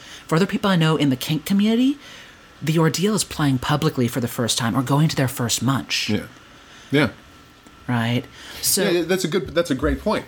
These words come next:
Speaker 1: Yeah.
Speaker 2: 'Cause there's, there, there's, like, this threshold, yeah, th-, th-, whether it's going to your first munch or that first experience where it's really nerve-wracking, and once you get over it, it feels like it's nothing, but you're kind of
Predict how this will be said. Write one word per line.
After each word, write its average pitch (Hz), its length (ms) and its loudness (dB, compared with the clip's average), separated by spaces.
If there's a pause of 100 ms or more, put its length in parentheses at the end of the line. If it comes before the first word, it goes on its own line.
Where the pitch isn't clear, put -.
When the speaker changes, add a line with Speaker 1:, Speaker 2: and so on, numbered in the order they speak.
(100)
Speaker 1:
Yeah. 147 340 -6
Speaker 2:
'Cause 160 160 2
there's, 151 280 -2
there, 143 220 0
there's, 135 280 -2
like, 127 180 -2
this 131 260 -2
threshold, 143 680 -2 (1400)
yeah, 104 360 -2 (160)
th-, 113 260 -6
th-, 120 340 -6
whether 117 260 -2
it's 110 80 -6
going 117 180 0
to 117 40 0
your 113 100 0
first - 240 -2
munch 107 300 0
or 107 80 -2
that 101 140 0
first 135 300 0
experience 120 320 0
where 104 80 2
it's 98 160 -4
really 151 440 -2
nerve-wracking, 123 600 0
and 104 160 -2
once 127 180 0
you 123 60 0
get 117 140 2
over 123 340 0
it, 101 120 -6 (360)
it 110 140 -4
feels 123 360 -2
like 104 120 0
it's 104 140 -6
nothing, 117 220 0
but 98 160 -2
you're 98 120 -2
kind 101 160 -4
of 92 160 -10